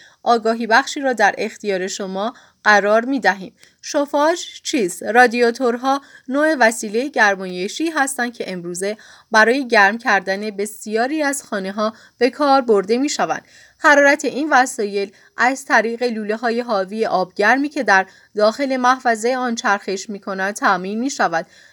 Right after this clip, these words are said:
از طریق فرآیندهای طبیعی انتقال حرارت نهایتاً این گرما به محیط منتقل می‌شود. این فرآیندها می‌توانند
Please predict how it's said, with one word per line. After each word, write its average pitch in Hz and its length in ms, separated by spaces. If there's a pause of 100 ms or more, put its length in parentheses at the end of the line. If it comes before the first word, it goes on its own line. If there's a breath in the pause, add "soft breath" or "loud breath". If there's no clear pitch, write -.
(140 soft breath)
از 311 200
طریق 285 360
فرآیندهای 220 880
طبیعی 202 600 (240 soft breath)
انتقال 240 460
حرارت 214 680
نهایتاً 226 520
این 247 300
گرما 196 540 (320 soft breath)
به 226 100
محیط 233 460
منتقل 214 640
می‌شود. 180 460 (400 soft breath)
این 359 160
فرآیندها 220 720
می‌توانند 233 720